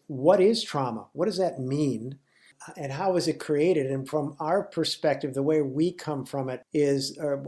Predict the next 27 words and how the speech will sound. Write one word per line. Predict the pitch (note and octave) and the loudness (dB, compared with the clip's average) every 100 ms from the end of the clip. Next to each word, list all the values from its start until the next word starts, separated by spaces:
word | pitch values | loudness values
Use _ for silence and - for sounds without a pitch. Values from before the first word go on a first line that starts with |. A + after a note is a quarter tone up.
| D3 | -6
the | C#3+ | 0
way | D#3+ | 2
we | E3+ D#3+ - | 2 0 -2
look | D#3 D#3 D#3 | 0 2 4
at | C3+ | 2
it | C3 | 2
is, | C3 - | -2 -4
trauma | - E3 F#3+ F3+ E3+ | -6 -6 -2 0 0
is | E3 D3 D3 C3+ - - _ _ - | 0 0 2 0 -4 -8 _ _ -4
an | C#3 | -2
event | C3 A2+ D#3 E3+ E3 - C#3 | -2 0 2 2 -2 -10 -4
that | C#3+ C#3+ C#3 - - | -2 -2 -4 -14 -6
just | D#3+ E3 - - | 0 0 -2 -6
creates | - D3+ D3 D#3+ D#3 - | -2 0 2 2 0 -4
a, | D#3 C3+ - _ | -4 -8 -10 _
a, | C#3+ C3 B2+ B2 - | -10 -8 -8 -10 -12
a | |
very | A#2+ D3 F3+ F3+ D#3 | -2 2 4 2 0
intense | C#3 C#3 D#3+ E3 - | -6 -4 -4 -2 -4
and | C3+ | -2
usually | C#3+ D3 C3+ C3 | 0 0 -2 -4
very | A2+ C3+ F3+ F3 | -2 2 2 2
rapid | D#3+ D3+ C#3+ - | 2 2 0 -8
feeling | - D3 C#3+ C3+ | -8 -4 -2 -2
of | B2 A#2 - _ _ _ | -2 -6 -10 _ _ _
helplessness. | - F#3 F3+ D3+ - B2+ A#2 - - _ _ D#3+ | 0 4 4 4 -8 -8 -10 -10 -14 _ _ -6
And, | D3+ D3+ D3 C#3 | -4 -2 -2 -6